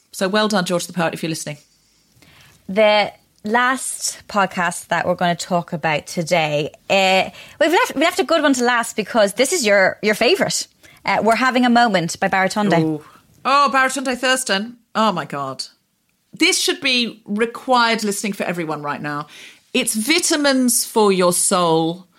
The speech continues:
Speaker 2: Oh, I love that. What a great way to describe a podcast, vitamins for your soul.
Speaker 1: It really is. It's collagen for the brain.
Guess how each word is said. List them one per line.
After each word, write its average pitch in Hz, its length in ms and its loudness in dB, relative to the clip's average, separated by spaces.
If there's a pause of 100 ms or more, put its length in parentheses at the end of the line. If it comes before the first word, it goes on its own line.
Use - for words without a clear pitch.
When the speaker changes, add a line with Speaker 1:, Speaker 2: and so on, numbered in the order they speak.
(100)
Speaker 2:
Oh, 233 100 2
I 214 160 4
love 226 300 2
that. 202 180 0
What 320 140 4
a 370 40 -2
great 320 200 2
way 302 120 4
to 262 80 -6
describe 247 360 0
a 226 60 4
podcast, 208 560 -2
vitamins 214 460 -2
for - 120 -4
your 175 100 2
soul. 165 520 -2
Speaker 1:
It 233 180 -2
really 247 300 2
is. 196 100 2
It's 202 120 -4
collagen 254 480 -2
for 220 100 -4
the 196 80 -4
brain. 185 480 -2